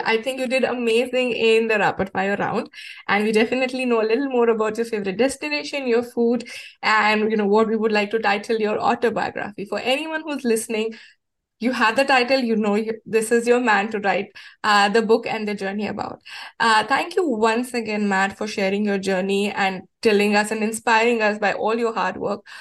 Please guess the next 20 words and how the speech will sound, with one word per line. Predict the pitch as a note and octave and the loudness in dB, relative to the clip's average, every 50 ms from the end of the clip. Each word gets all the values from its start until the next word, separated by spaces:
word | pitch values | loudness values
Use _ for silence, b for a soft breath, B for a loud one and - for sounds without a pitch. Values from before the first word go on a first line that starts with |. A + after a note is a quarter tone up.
| B B B B - | B B B B -6
Before | B3+ B3 - C#4+ D4+ E4 | -6 -2 0 0 2 2
you, | F4 F4 E4+ D#4 - - | 2 2 2 2 2 0
before | A3+ C4 B3+ - D#4 D#4+ | 0 -2 0 0 0 2
I | D#4+ C#4 | 2 2
let | A#3+ A#3 A#3 A3+ A3+ - | 2 2 0 0 -2 -4
you | B3 G#3 | -6 -4
go, | F3+ F3+ F3 F3 - - - _ _ _ | -4 -4 -4 -4 -4 -8 -12 _ _ _
uh, | - A3 G3+ G3+ G#3 | -2 0 0 0 2
can | G#3 B3 B3 | 0 0 0
you | B3 B3+ B3 | 0 -2 -2
please | B3+ B3 B3+ B3 | -4 -4 -4 -2
share | - B3+ A3+ G#3+ A3 | -2 0 2 2 2
one | A3+ B3 C#4+ D4 D4 D4+ | 4 4 2 2 2 -2
final | D4+ C#4+ B3 B3 B3 A#3+ A#3+ | -2 -2 0 2 2 2 0
takeaway | A#3+ A#3+ A3+ A3+ A3 G#3+ G#3 G#3 G#3 | 2 0 0 0 -2 -4 -4 -2 -2
message | G#3 G3 G3+ G3+ - G3 G3+ - | -2 -2 -4 -4 -4 -6 -4 -4
for | - G#3 G3+ | -2 -2 0
all | - - - | 0 0 0
my | - - - | -2 -4 -6
listeners? | - - - - - - - A3 - | -6 -6 -8 -10 -14 -18 -20 -20 -20